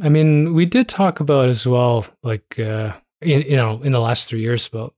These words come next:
what that line is. Like, Kevin Bacon is a good example. Why did he never become a leading man? I mean, we can always distill it to he's not good looking enough, but Steve Guttenberg is not somebody who lacks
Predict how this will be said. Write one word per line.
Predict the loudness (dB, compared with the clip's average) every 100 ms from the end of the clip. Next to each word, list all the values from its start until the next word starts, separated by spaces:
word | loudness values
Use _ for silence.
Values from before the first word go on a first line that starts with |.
| -4
what | -2 0
that | 0 0
line | 0 2 2
is. | 0 0
Like, | -2 -4 -2
Kevin | 0 2
Bacon | 2 0 0
is | -2
a | -2
good | -2
example. | 0 -2 -2 -2
Why | -2 0
did | 0 0
he | 0
never | 0 -2
become | -4 -6 -4 -4
a |
leading | -4 -2 -2 -2
man? | 0
I |
mean, | 2 2 0 -2
we | -2
can | 0
always | 2 0 0
distill | -4 -2 0 0
it | 0
to | -2 -4
he's | -4 -4
not | -2 -4 -4
good | -4
looking | -2 -4 -4
enough, | -4 -4 -6 -6
but | -8 -8
Steve | -2 -2 2
Guttenberg | 2 4 4
is | 2 0
not | -2
somebody | 0 0 0 -2
who | -2 -4 -2 -4
lacks | -2 -2 0 -2 -4 -8 -10